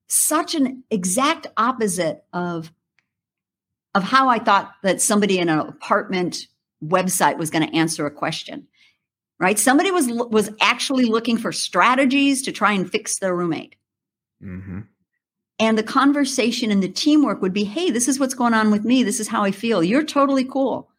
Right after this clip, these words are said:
Speaker 2: Yeah.
Speaker 1: Right?
Speaker 2: So
Speaker 1: Now,
Speaker 2: one,
Speaker 1: it
Speaker 2: one
Speaker 1: might
Speaker 2: thing I
Speaker 1: be
Speaker 2: want
Speaker 1: that
Speaker 2: Oh, go ahead.
Speaker 1: Can I,
Speaker 2: Sorry.
Speaker 1: can I just keep going? 'Cause it, it ties in a
Speaker 2: You
Speaker 1: little
Speaker 2: know
Speaker 1: bit to
Speaker 2: No, I
Speaker 1: what,
Speaker 2: thought you were done. I'm
Speaker 1: when
Speaker 2: sorry.
Speaker 1: to
Speaker 2: Go
Speaker 1: get
Speaker 2: ahead.
Speaker 1: out of a relationship.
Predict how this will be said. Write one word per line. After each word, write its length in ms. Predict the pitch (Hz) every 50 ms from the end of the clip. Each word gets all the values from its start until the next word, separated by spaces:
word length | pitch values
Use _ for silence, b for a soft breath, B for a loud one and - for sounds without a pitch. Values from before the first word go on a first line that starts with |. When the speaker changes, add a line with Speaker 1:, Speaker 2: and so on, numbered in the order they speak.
| _ _ _ _ _ _ _ _ _ _ _ _ _ _ _ _
Speaker 2:
Yeah. 220 | - - 95 - 98 - _ _ _ -
Speaker 1:
Right? 340 | 175 175 185 196 220 208 - _ _ _ _ _ _ _ _ _ _ _ _ _ _ _ _ _ _ _ _ _ _ _ _ _ _ _ _ _ _ _ _ _ -
Speaker 2:
So 100 | - - -
Speaker 1:
Now, 160 | 247 240 247
Speaker 2:
one, 60 | -
Speaker 1:
it 20 |
Speaker 2:
one 60 | - 262
Speaker 1:
might 160 | 277 285 -
Speaker 2:
thing 120 | 175 151
I 40 | -
Speaker 1:
be 60 | 165
Speaker 2:
want 60 | -
Speaker 1:
that 240 | 277 254 - - - - - - - _ _ _ _ _ _ _ _ _ -
Speaker 2:
Oh, 60 | - - _
go 80 | - -
ahead. 200 | 101 92 92 -
Speaker 1:
Can 120 | - 269 269
I, 20 | -
Speaker 2:
Sorry. 80 | -
Speaker 1:
can 120 | - 240 233
I 60 | 233
just 180 | 233 220 -
keep 140 | 247 220 -
going? 220 | - 202 202 196 196
'Cause 140 | 220 196
it, 160 | 240 233 240 233
it 120 | 269 262
ties 320 | - - 359 339 311 277 269
in 60 | 226
a 40 | 214
Speaker 2:
You 60 | 196
Speaker 1:
little 140 | 170 185 202
Speaker 2:
know 40 | 190
Speaker 1:
bit 160 | 190 165 -
to 320 | - - 196 185 175 165 - b b b b
Speaker 2:
No, 80 | 202 - - 208 208 208 208 214
I 40 |
Speaker 1:
what, 80 | 131 127
Speaker 2:
thought 180 | 151 143 127 123
you 60 | 113
were 60 | 92
done. 180 | 87 - 208 226
I'm 40 | 254
Speaker 1:
when 100 | 247 254
Speaker 2:
sorry. 80 | - -
Speaker 1:
to 40 | -
Speaker 2:
Go 60 | 226 196
Speaker 1:
get 100 | 165 202
Speaker 2:
ahead. 80 | 214 220
Speaker 1:
out 80 | 226 214
of 60 | 185
a 40 | 170
relationship. 640 | 151 151 151 151 147 139 - 135 135 - - - -